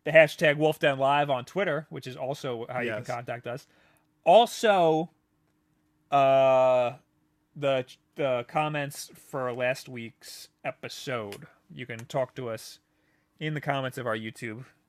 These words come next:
Speaker 1: and we will talk to you in the next
Speaker 2: Yes.
Speaker 1: episode.
Speaker 2: I
Speaker 1: And
Speaker 2: do
Speaker 1: that's
Speaker 2: wanna
Speaker 1: how it
Speaker 2: mention
Speaker 1: works.
Speaker 2: real quick, um, Joe Hogan Art. I saw you commented
Speaker 1: Joe
Speaker 2: something
Speaker 1: Hogan!
Speaker 2: about Rogue One.
Speaker 1: I love Joe
Speaker 2: I
Speaker 1: Hogan.
Speaker 2: can't find it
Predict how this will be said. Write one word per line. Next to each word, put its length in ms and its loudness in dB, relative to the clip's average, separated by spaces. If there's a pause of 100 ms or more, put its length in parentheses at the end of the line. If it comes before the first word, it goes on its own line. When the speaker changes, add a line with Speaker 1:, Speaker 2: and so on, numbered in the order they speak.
Speaker 1:
and 320 -14
we 260 -10
will 380 -6
talk 360 -10
to 100 -14
you 260 -10
in 160 -12
the 80 -12
next 320 -14
Speaker 2:
Yes. 220 -12
Speaker 1:
episode. 460 -14
Speaker 2:
I 40 -2
Speaker 1:
And 80 -2
Speaker 2:
do 80 0
Speaker 1:
that's 60 6
Speaker 2:
wanna 160 6
Speaker 1:
how 20 4
it 20 2
Speaker 2:
mention 260 2
Speaker 1:
works. 100 0
Speaker 2:
real 120 2
quick, 460 2
um, 520 2
Joe 280 4
Hogan 360 4 (140)
Art. 340 10
I 60 -6
saw 140 -2
you 160 0
commented 440 2
Speaker 1:
Joe 100 12
Speaker 2:
something 180 12
Speaker 1:
Hogan! 80 6
Speaker 2:
about 320 8
Rogue 260 10
One. 380 4
Speaker 1:
I 40 -4
love 200 2
Joe 120 -4
Speaker 2:
I 120 4
Speaker 1:
Hogan. 140 2
Speaker 2:
can't 520 0
find 560 4
it 240 2